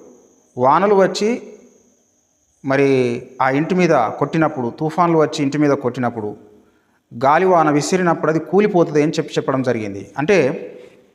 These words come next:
ఒక వ్యక్తి యొక్క జీవితము నిలబడడానికి లేదా కూలిపోవడానికి, సాఫల్యత నొందడానికి లేదా పతనం అవటానికి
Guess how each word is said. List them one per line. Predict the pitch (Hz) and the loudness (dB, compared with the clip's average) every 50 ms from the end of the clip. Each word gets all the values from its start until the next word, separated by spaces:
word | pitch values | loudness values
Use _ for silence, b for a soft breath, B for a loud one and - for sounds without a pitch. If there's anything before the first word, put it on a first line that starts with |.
| _ _ _ _ _ _ _ _ _ _ _ _ _ _ _ _ _ _ _ _ _ _ _ _ _ _ _ - 151 | _ _ _ _ _ _ _ _ _ _ _ _ _ _ _ _ _ _ _ _ _ _ _ _ _ _ _ -6 -6
ఒక | 139 - | 0 0
వ్యక్తి | 170 160 156 156 160 - 226 | 2 2 2 0 2 2 2
యొక్క | 220 220 220 | 2 2 2
జీవితము | 185 156 170 170 185 196 190 202 202 196 165 139 131 135 165 214 - - - - - - _ _ _ _ _ _ _ _ _ _ _ _ _ _ _ _ _ _ _ _ _ _ _ _ _ _ _ _ _ _ _ _ _ - 135 | 0 2 2 4 4 4 4 2 2 4 2 2 2 0 -2 -2 -6 -12 -18 -20 -20 -20 _ _ _ _ _ _ _ _ _ _ _ _ _ _ _ _ _ _ _ _ _ _ _ _ _ _ _ _ _ _ _ _ _ -6 -2
నిలబడడానికి | 135 147 165 180 196 196 190 190 196 190 190 196 220 240 254 - - - - - - _ _ _ _ - - | 0 0 2 2 2 2 2 2 2 2 0 0 0 -2 -2 -2 -6 -12 -18 -20 -20 _ _ _ _ -6 -2
లేదా | 165 185 190 175 | 0 2 2 2
కూలిపోవడానికి, | 156 - - 185 202 214 214 202 180 165 147 131 117 110 - 110 - - - - - - _ _ _ _ _ _ _ _ _ _ _ _ _ _ _ _ _ _ _ _ _ _ _ _ _ _ _ _ _ | 0 0 0 2 2 2 4 2 2 2 2 2 0 -2 -6 -8 -12 -14 -18 -20 -20 -20 _ _ _ _ _ _ _ _ _ _ _ _ _ _ _ _ _ _ _ _ _ _ _ _ _ _ _ _ _
సాఫల్యత | - - - 135 151 156 - 185 190 190 185 185 | -14 -4 0 0 0 0 0 0 2 2 2 2
నొందడానికి | 175 165 156 165 170 170 180 180 185 185 185 233 269 294 - - - - - - _ _ _ _ _ _ - | 2 2 2 2 2 2 2 0 0 0 -2 -2 -4 -4 -6 -12 -20 -20 -20 -20 _ _ _ _ _ _ -4
లేదా | 156 175 202 202 190 151 123 113 113 | 0 2 2 4 4 2 2 0 -2
పతనం | - - 165 170 208 202 208 196 180 | -2 -2 -4 -2 0 0 0 2 2
అవటానికి | 165 147 156 143 131 117 120 117 110 107 - | 2 2 0 0 -2 -2 -4 -4 -6 -6 -10